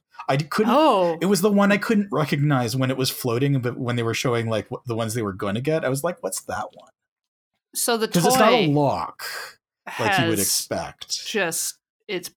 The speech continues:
Speaker 2: just a normal icon that's blue, but it has four faces on a cube and a button you click to change the face.
Speaker 1: What,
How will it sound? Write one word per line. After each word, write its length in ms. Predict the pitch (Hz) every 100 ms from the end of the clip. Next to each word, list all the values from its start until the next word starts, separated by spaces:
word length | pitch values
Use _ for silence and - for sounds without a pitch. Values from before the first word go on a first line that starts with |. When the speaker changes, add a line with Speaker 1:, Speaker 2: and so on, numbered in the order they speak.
| _
Speaker 2:
just 220 | 196 180 208
a 80 | 190
normal 420 | 185 175 170 170
icon 380 | 156 165 160 160
that's 180 | 156 151
blue, 580 | - 156 160 170 175 -
but 100 | -
it 140 | 175 170
has 260 | 190 185
four 280 | - 190 175
faces 500 | 175 160 175 156 160
on 120 | - 160
a 40 |
cube 420 | - 160 151 170 -
and 100 | 156
a 60 |
button 260 | 156 - 160
you 120 | 165
click 260 | - 151 - - - - - - -
to 120 | 202
change 320 | - 131 -
the 100 | -
face. 520 | - 127 - - - - _ _ _ _ - - - - - - 139 - _ _ _ -
Speaker 1:
What, 260 | 123 -